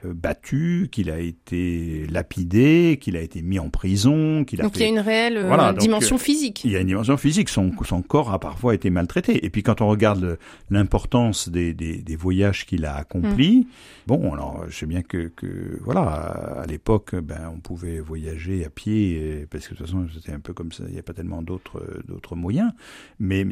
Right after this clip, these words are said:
Speaker 1: c'est aussi, il y a un côté un peu, je vais pas dire exploit sportif, mais enfin, c'est, ça, ça, ça traduit quelque chose qui fait que le, le corps lui-même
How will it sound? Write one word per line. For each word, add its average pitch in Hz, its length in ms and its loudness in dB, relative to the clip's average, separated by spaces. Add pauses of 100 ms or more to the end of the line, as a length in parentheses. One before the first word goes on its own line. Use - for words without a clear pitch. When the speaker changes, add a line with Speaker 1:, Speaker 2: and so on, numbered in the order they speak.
(100)
Speaker 1:
c'est - 280 -6
aussi, 95 280 0
il 127 80 4
y 95 80 4
a 85 40 2
un 85 80 0
côté 95 440 2
un 78 80 -4
peu, 85 380 -2
je 80 60 -10
vais 80 60 -16
pas 80 80 -8
dire 78 120 -6
exploit - 260 -2
sportif, - 440 0
mais 101 60 2
enfin, 85 240 -2
c'est, 82 200 -4
ça, 78 300 -4 (400)
ça, - 240 -4
ça - 220 -2
traduit 120 720 2
quelque 104 300 2
chose 185 520 2 (240)
qui - 100 -4
fait 135 180 2
que 117 120 -2
le, 92 320 2 (320)
le 92 180 -2
corps 135 400 4
lui-même 104 720 4